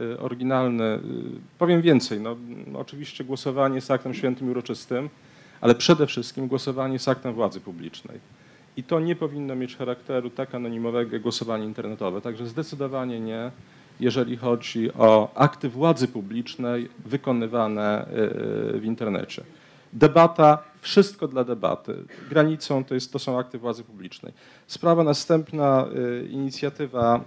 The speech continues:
e, ustawodawcza, czy jakakolwiek uchwałodawcza, jakakolwiek inicjatywa prawna w Parlamencie Europejskim. No wyjaśnię co do zasady. E, są tak naprawdę trzy modele, e, współpracy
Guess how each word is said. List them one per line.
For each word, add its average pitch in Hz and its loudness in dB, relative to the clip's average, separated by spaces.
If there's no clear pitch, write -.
e, 120 -4
ustawodawcza, 117 0
czy - -10
jakakolwiek 110 -4
uchwałodawcza, 110 2
jakakolwiek 107 2
inicjatywa 117 2
prawna 117 -2
w 113 -10
Parlamencie 117 0
Europejskim. 117 -2
No 147 -8
wyjaśnię 165 6
co 156 -2
do 151 6
zasady. 107 2
E, 127 0
są 143 4
tak 143 4
naprawdę 147 6
trzy - 2
modele, 131 4
e, 135 -2
współpracy 120 -2